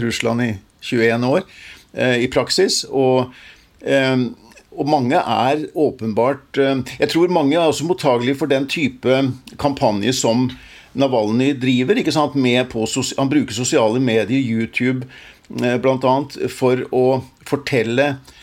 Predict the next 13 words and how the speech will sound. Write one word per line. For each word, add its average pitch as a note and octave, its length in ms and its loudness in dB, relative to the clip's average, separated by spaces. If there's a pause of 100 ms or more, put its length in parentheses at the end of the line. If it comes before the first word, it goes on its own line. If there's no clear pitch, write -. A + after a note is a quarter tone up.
(160)
eller C3 120 0
for C#3+ 120 0
å C#3+ 100 2
vise C3+ 420 0
resultatene B2+ 720 -2
av C3 120 2
det, A#2 220 2 (480)
eh, B2 80 -6
som B2+ 180 -2
er, A2+ 260 2 (480)
mm, A#2+ 520 -4
undersøkende, C3 680 0 (380)
mm, A#2 200 -2